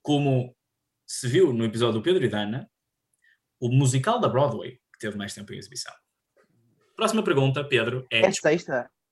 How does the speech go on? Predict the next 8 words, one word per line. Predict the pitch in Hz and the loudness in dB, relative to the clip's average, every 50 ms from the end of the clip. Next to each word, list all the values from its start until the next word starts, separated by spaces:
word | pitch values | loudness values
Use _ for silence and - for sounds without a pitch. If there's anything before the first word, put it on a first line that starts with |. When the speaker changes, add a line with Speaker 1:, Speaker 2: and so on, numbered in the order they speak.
| _ _ - | _ _ 2
Speaker 2:
É | 160 170 175 | 4 6 6
a | 175 | 6
sexta | - 190 185 185 180 | 4 2 0 0 0
pergunta? | 165 - 156 135 131 131 143 139 135 113 113 - _ _ _ _ _ _ - | -4 -2 -2 -4 -2 -4 -6 -8 -10 -10 -12 -14 _ _ _ _ _ _ -4
Speaker 1:
É | 113 113 110 | -2 0 0
a | 107 - | -2 -2
quinta | - 151 175 190 | -6 -8 -8 -8
pergunta. | 190 185 147 117 104 98 98 | -8 -8 -8 -10 -10 -12 -14